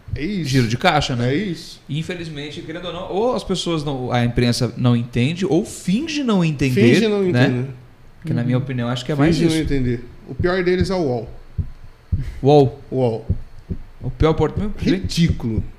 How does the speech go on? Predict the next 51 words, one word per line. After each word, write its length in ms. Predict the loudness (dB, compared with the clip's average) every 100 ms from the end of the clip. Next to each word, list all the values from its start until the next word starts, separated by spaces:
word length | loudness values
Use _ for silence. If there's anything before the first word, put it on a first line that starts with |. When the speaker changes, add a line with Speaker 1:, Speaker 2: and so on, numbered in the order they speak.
| -8 -4 0
Speaker 2:
o 40 |
pior 140 | 0
portal 360 | 2 0 0 -2
que 60 | -2
eu 40 |
já 60 | -2
vi. 180 | -4 -6 -12 -8
Speaker 1:
Ridículo. 340 | -4 -4 -6 -10 -20 -20 -20 -20 -20 _ -20 -20 -20 -20 -6
Speaker 2:
Na 80 | 0
minha, 180 | 0
na 160 | 0 0
minha 120 | 0
humilde 180 | 0 0
opinião. 420 | 0 0 -2 0
Isso 140 | 2 2
eu 80 |
tenho 180 | 4 4
uma 120 | 4
Speaker 1:
É. 40 | 4
Speaker 2:
mágoa 300 | 4 4 2
com 140 | -2
ele 100 | -4
antiga. 400 | -4 -4 -4 -6 -10 -18 -10
Speaker 1:
Vou 120 | -2 2
Speaker 3:
Uhum. 60 |
Speaker 1:
contar 280 | 2 4 2
um, 220 | 0 -2
um 60 | -2
negócio 280 | -2 -4 -4
pra 100 | -8
você. 180 | -8 -8
O 80 | -10
Ronaldinho 460 | -8 -6 -4 -4
tava 320 | -4 -8 -8
lá 160 | -8 -8
no, 300 | -8 -8 -10
no, 320 | -10 -10 -8
lá 100 | -10
fora, 300 | -8 -4 -4
tava 240 | -4 -6 -6
tendo 220 | -6 -4
um 40 |
evento 320 | -4 -4 -6 -8
do, 400 | -8 -6 -6 -8 -16 -20 -20 -20 -20 _
ia 140 | -8
ter 140 | -4 -2
o 40 |
evento 300 | 0 -2 -4
do, 640 | -6 -6 -4 -4 -6 -10 -14 -20 -20 -20 -20 -20 -20 -12
do 140 | -8
Ibirapuera. 840 | -4 -4 -4 -2 -2 0 -2 -2